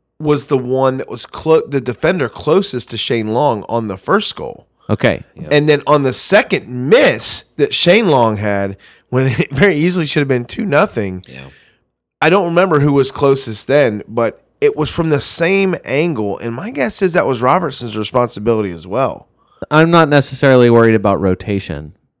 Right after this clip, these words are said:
Speaker 2: but
Speaker 3: No. It's not about playing time anymore, though. It's about points.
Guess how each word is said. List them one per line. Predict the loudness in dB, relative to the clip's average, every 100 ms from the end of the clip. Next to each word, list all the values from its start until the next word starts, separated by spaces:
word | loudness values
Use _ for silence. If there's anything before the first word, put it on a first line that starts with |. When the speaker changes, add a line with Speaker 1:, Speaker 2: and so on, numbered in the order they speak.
| _ _
Speaker 2:
but | 0
Speaker 3:
No. | 2 0 -4 _ _ _ _ _
It's | -4 0
not | 2 4
about | 4 2
playing | 0 -2 -2
time | -4 -4 -4
anymore, | -8 -8 -10
though. | -8 -8 -8 -8
It's | -6 -4
about | -2 0 -2 -4
points. | -16 -14 -12 -12 -12